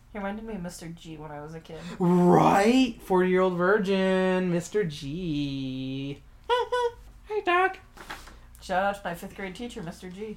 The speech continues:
Speaker 2: Yep, Mister G. Mister Gangster. That's what the G stood for.
Speaker 1: Yeah.
Speaker 2: Sorry, did I say gangster? I meant gay. Everyone thought he was gay.
Speaker 1: I, I had some inklings, but I wasn't sure. It was just one of those, like, I don't care.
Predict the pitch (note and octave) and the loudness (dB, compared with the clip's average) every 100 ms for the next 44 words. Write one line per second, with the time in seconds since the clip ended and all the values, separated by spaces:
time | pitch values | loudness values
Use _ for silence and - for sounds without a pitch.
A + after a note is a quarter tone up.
0 | - E3 E3 E3 D#3+ F3 D#3 D#3 E3 C#3+ | -12 -4 -2 0 -2 -2 -2 -2 0 -2
1 | E3 F3 D3+ E3 F3+ - C#3+ C3 - D#3 | 0 0 4 2 2 0 -2 -2 -4 -4
2 | F#3 D#3 D3 D#3 D3+ D3 C3+ B2+ B2 - | -2 -4 0 0 0 -2 -4 -6 -8 -10
3 | - D#3+ D#3 - - - - - - D3+ | -12 -8 -8 -10 -20 -20 -20 -2 4 4
4 | C#3+ C3+ - D#3 F3+ A#3+ D#3+ D#3+ - D3 | 2 -6 -2 0 4 2 2 0 -2 -2
5 | E3 C#3 D3 A#2+ A#2+ - - - - E3+ | -2 -6 -8 -8 -10 -14 -20 -20 -2 2
6 | D#3+ D3 C#3+ C#3 C3+ C3+ C#3 B2 B2+ - | 4 4 2 0 -2 -8 -10 -10 -14 -14
7 | E3+ D#3+ F3 F#3 A3 - F#3+ - D3 D3 | -14 -10 -8 -8 -10 -12 -16 -18 -16 -14
8 | C#3+ E3 - F3 F#3+ F3 - E3 D#3 D#3+ | -12 -12 -8 -4 -4 -6 -10 -8 -8 -10
9 | - - - A3 B3 B3+ B3 A#3 A3 A3 | -18 -20 -10 -6 -2 -2 2 2 2 0
10 | G3+ F3 E3+ - E3 D3 | 0 0 -2 -6 -10 -10